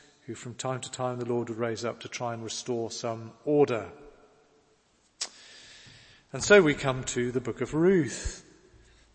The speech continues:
And the opening verses, which we didn't read, "In the days when the judges ruled, there was a famine in the land."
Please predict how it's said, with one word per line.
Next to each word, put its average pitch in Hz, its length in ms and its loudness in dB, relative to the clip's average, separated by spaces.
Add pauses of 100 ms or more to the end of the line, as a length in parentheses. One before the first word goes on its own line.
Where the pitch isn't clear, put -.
(260)
And 104 200 -16
the 117 180 -2
opening 131 260 0
verses, 127 920 -4
which - 140 -18
we 123 60 -6
didn't 143 320 0
read, 135 320 2
"In 127 80 0
the 120 80 -6
days 151 480 4
when 113 80 -4
the 117 80 -6
judges 131 480 -4
ruled, 113 440 -4 (360)
there 113 140 -6
was 113 120 -6
a 120 40 -8
famine 123 560 -4
in 113 240 -12
the 110 100 -8
land." 113 720 -12